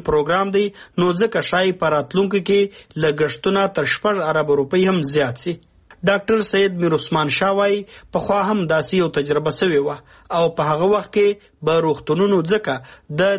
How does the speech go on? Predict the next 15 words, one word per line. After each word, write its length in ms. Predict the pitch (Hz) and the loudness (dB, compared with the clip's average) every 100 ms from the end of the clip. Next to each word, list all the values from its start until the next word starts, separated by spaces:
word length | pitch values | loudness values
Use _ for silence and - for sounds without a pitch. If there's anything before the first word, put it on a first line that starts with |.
| 175 | 0
داسې 260 | 208 202 160 | -2 -2 -4
کارډ 480 | 175 180 180 - 175 | -2 -2 -2 -8 -2
له 80 | 156 147 | 0 2
لرونکو 460 | 147 175 196 170 143 139 | 2 2 0 -2 -4 0
ځان 200 | 190 190 | 0 0
کاتی 260 | 202 190 214 196 | -2 0 -2 -2
چې 120 | - 202 202 - - 147 | -2 -2 -2 -8 -14 -2
بیا 100 | 180 | 0
به 140 | 196 185 | 2 2
یې 180 | 190 180 | 2 0
د 80 | 151 | -2
سرکار 440 | 156 139 - 208 196 | -2 -2 0 0 0
لخوا 260 | 170 190 196 196 - - 151 | -2 0 -2 -4 -12 -6 0
د 100 | 165 | 0
پیسو 340 | 165 147 - | 0 -2 2